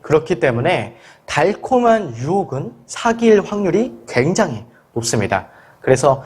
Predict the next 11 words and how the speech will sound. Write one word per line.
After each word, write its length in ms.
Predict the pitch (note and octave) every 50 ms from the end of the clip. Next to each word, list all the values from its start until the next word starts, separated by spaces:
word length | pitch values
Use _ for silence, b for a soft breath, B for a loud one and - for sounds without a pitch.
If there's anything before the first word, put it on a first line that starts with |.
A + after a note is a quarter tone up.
| B B B
이 120 | C#3 D3
영상을 500 | D3 C3+ C#3+ D#3+ E3 G#3 G3+ G3 F#3+ F3+
통해서 580 | F3+ - G#3 G#3+ G#3+ G#3 - D3 C#3 D3 D#3+ D#3+
보신 280 | - - C3 - C#3+ A2
분들이나 500 | A#2 B2 B2+ C3 A2+ A2+ G#2 G2+ G#2 -
또는 320 | D#3 D#3 D3+ F3 G3+ G#3+
제 180 | - - B2+ A#2
구독자분들은 880 | A#2+ - C3+ D#3+ D#3+ - D#3+ C#3+ B2+ A#2 A2 A2 A#2 F3+ A3+ B3+ A#3 B B B B B
이 120 | - C#3+ D#3
부분을 440 | C#3+ C#3+ C3+ D3+ D3 C#3+ C#3 C3 C3+
잘 520 | - - - B2 C3+ C#3+ D3 C#3 C3+ -